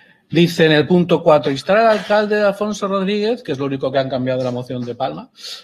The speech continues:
eh, como presidente de la corporación, a no acordar mediante decreto, resolución, tal, tal, tal, tal,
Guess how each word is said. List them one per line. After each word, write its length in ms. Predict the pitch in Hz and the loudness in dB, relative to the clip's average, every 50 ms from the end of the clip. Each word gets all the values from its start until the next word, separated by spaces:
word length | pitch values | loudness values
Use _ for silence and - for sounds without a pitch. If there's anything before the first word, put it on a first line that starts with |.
| _ - | _ -2
eh, 140 | 160 156 151 | -2 0 2
como 180 | 160 156 156 | 2 2 2
presidente 400 | 147 165 143 165 165 185 202 214 | 2 2 2 2 2 2 4 4
de 60 | 220 | 4
la 60 | 208 190 | 4 4
corporación, 640 | 196 196 185 202 196 190 185 - 202 208 220 233 | 2 0 2 4 4 4 4 2 2 2 2 2
a 80 | 208 165 | 0 0
no 100 | 160 175 | 0 0
acordar 460 | 208 226 - 214 190 185 190 208 208 | 0 0 0 -2 -2 0 0 0 0
mediante 340 | 196 190 185 190 185 190 180 | 0 -2 -2 -2 -2 -2 -2
decreto, 460 | 165 160 165 170 180 202 202 208 196 | -2 -2 -2 -4 -6 -6 -4 -6 -6
resolución, 720 | 185 175 - 180 165 156 156 147 - - 185 208 214 214 190 | -6 -6 -6 -4 -4 -4 -6 -8 -6 -4 -4 -2 -2 -2 -2
tal, 120 | 185 175 | -4 -2
tal, 200 | 180 180 170 170 | -2 -2 -4 -2
tal, 180 | - 165 165 165 | -2 -4 -4 -2
tal, 260 | - 214 240 254 | 0 0 0 -2